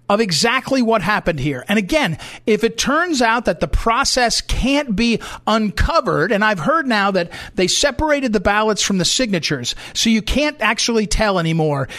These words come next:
if the signature on the envelope matched the ballot signature, the ballot application, so we may never be able to undo it. And there may be a point where they just can't tell.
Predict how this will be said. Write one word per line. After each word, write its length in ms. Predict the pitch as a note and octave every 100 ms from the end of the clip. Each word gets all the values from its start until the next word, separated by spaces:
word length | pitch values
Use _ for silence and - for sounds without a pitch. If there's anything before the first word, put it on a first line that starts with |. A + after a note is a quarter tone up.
| -
if 160 | F3 -
the 80 |
signature 560 | E3+ - C#4 D4+ A#3 B3+
on 100 | G3+
the 160 | F3 A3+
envelope 460 | C4 B3+ A#3+ A#3
matched 400 | F#3+ F#3+ G3+ -
the 40 | D#3+
ballot 460 | F3 A3 B3 A#3 - -
signature, 560 | - A3 A3+ G#3+ A3
the 80 | F3+
ballot 300 | C#3+ F3+ A3
application, 640 | A3 G#3+ G3+ G3 F#3+ - F#3
so 160 | -
we 120 | F#3 F#3
may 180 | A3
never 280 | F#3 B3 D4+
be 140 | C4+ A#3+
able 160 | G#3+
to 100 | G3+
undo 280 | F#3 E3+ G3+
it. 120 | G3+ - -
And 100 | G#3
there 60 | A3
may 160 | C#4
be 100 | D#4
a 60 | B3+
point 320 | - B3 A3+
where 260 | G3 F#3+ D#3+ - -
they 100 | F#3
just 240 | E3+ -
can't 260 | - A#3 F3+
tell. 460 | - F3+ - -